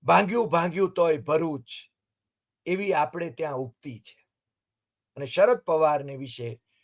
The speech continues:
રાજકારણનું "ભાંગ્યું ભાંગ્યું તોય ભરૂચ" છે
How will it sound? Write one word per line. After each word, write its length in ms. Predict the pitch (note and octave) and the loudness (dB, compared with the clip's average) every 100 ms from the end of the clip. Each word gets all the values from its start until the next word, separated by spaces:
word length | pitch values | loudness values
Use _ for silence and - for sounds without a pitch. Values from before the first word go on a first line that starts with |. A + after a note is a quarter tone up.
| _ | _
રાજકારણનું 1040 | C3 A3 B3 - - F3 E3 D#3 D3 C#3 A2+ | 6 10 10 8 2 2 2 0 -6 -10 -2
"ભાંગ્યું 440 | C3+ D#3+ E3 E3+ | 0 0 -2 -4
ભાંગ્યું 440 | B2 C3 C#3 C#3+ C#3 | -2 -6 -6 -8 -4
તોય 260 | C3+ B2+ | -2 -2
ભરૂચ" 400 | A#2+ - B2+ A#2+ | -4 -10 -10 -12
છે 420 | - - - A#2 | -16 -20 -20 -20